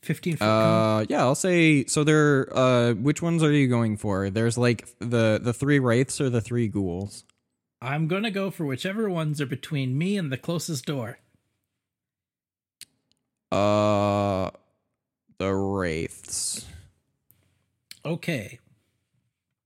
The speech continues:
Speaker 1: I cast Burning Hands. I should say, I use my Sweeping Cinder Strike.
Speaker 2: Okay.
Speaker 1: It's a, uh, dexterity saving throw.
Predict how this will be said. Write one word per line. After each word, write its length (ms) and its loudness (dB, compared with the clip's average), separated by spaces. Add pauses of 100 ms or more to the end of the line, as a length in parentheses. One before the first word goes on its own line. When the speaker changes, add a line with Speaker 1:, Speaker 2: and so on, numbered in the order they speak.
(1400)
Speaker 1:
I 180 -6
cast 600 -8 (380)
Burning 500 -4
Hands. 680 -4 (500)
I 100 -4
should 260 -6
say, 260 -4 (260)
I 100 -6
use 420 -4
my 240 -4
Sweeping 720 -6
Cinder 640 -6
Strike. 920 -6 (580)
Speaker 2:
Okay. 420 0 (1040)
Speaker 1:
It's 400 -6
a, 440 -6 (120)
uh, 320 -12 (1500)
dexterity 480 -10
saving 300 -16
throw. 220 -20